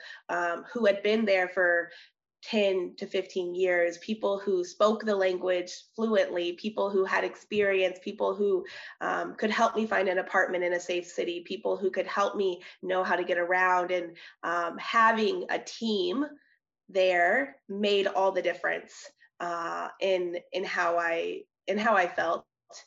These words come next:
um, going in. And so, yeah, that definitely helped me feel secure. Uh, ministry looks different. You know, I'm, we, although it is not, it is illegal to convert, um,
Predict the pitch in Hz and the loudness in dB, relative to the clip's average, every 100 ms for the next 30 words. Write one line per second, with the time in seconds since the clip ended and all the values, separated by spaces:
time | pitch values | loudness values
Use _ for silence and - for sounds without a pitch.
0 | 156 - - 180 175 170 180 190 175 170 | -12 -10 -2 0 0 -4 -2 0 0 0
1 | 170 170 - _ _ _ 180 180 175 196 | -4 -4 -10 _ _ _ -4 -2 -2 0
2 | 175 190 185 202 220 240 247 247 226 196 | 2 2 2 2 4 4 4 2 2 2
3 | 190 190 _ 190 190 - 226 214 202 - | 0 -4 _ -12 -2 4 4 4 0 0
4 | 170 175 - 160 165 165 - - 170 - | -4 -6 -4 -4 -4 -8 -20 -12 -8 -2
5 | 240 320 330 320 285 226 226 - - 165 | 0 0 0 -2 -2 -2 -2 -6 -6 -4
6 | 160 165 _ _ - 208 190 185 185 180 | -6 -8 _ _ -6 -2 2 4 4 4
7 | 175 175 175 180 _ _ _ _ _ _ | 4 2 -2 -10 _ _ _ _ _ _
8 | - 214 214 202 - 208 220 220 208 208 | -6 0 0 0 2 2 6 6 6 0
9 | - - - - 214 214 208 220 226 233 | -8 -20 -20 -4 2 2 2 2 4 4
10 | - 208 - 254 254 254 - 226 233 240 | 2 0 6 6 6 4 -2 -2 0 2
11 | 254 254 220 220 208 185 190 285 - - | 0 -2 -4 -4 0 2 2 0 -8 -20
12 | _ _ 196 190 180 180 175 190 | _ _ 2 4 4 4 0 -6